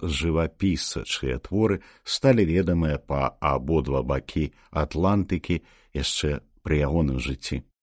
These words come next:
Пагаворым гэтым разам пра Казіміра Альхімовіча. А пры мікрафоне тут зноў я, Сергей Харыўскі, і мы працягваем нашыя расповеды пра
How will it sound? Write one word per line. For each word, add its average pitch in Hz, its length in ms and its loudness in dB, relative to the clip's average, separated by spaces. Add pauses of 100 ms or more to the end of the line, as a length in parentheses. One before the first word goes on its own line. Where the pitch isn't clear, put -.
(640)
Пагаворым 107 480 4
гэтым 73 360 -2
разам 95 400 2
пра 80 320 0
Казіміра 76 840 0 (180)
Альхімовіча. 71 920 -2 (680)
А 69 240 0
пры 78 160 0
мікрафоне 78 720 2 (200)
тут 120 200 2
зноў 76 320 2
я, 90 320 2 (240)
Сергей 67 640 -2 (160)
Харыўскі, 71 680 -2 (280)
і 87 80 0
мы 85 240 2
працягваем 73 960 0
нашыя 67 480 -2
расповеды 101 640 2 (480)
пра 87 360 2